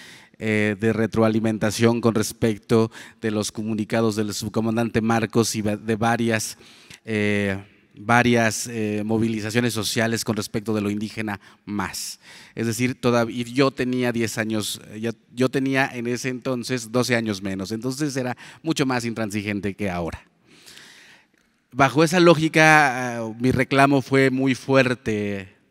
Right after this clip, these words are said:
pero en ese momento, eh, todavía en dos mil cuatro, para aquellos que ahora estén en este momento, en el dos mil dieciséis,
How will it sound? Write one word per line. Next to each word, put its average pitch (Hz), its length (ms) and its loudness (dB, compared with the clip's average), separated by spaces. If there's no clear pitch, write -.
pero 143 560 6
en 120 120 -2
ese 127 300 0
momento, 131 880 2
eh, 120 180 -6
todavía 123 580 2
en 123 120 -6
dos 107 160 0
mil 123 160 -2
cuatro, 123 280 0
para 113 140 0
aquellos 120 380 -4
que 120 100 -2
ahora 117 260 0
estén 113 460 -4
en 110 160 -2
este 113 260 -4
momento, 110 600 -2
en 107 100 -2
el 101 140 -6
dos 101 160 -4
mil 113 160 -2
dieciséis, 110 640 -4